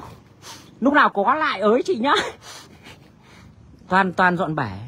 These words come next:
Xưa thì cứ nghĩ đây là cá chê. Nhưng mà ở trong Nam nó là, ở trong miền Tây mấy các thứ nó là đặc sản đấy. Còn ở tôi thì cái vùng này nó bẩn như thế này thì bắt là, là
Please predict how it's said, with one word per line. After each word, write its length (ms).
Xưa 240
thì 100
cứ 100
nghĩ 180
đây 120
là 100
cá 140
chê. 400
Nhưng 100
mà 60
ở 60
trong 200
Nam 200
nó 60
là, 200
ở 200
trong 220
miền 140
Tây 240
mấy 80
các 120
thứ 100
nó 100
là 140
đặc 180
sản 300
đấy. 200
Còn 120
ở 120
tôi 240
thì 180
cái 180
vùng 260
này 120
nó 100
bẩn 240
như 100
thế 120
này 320
thì 260
bắt 240
là, 240
là 360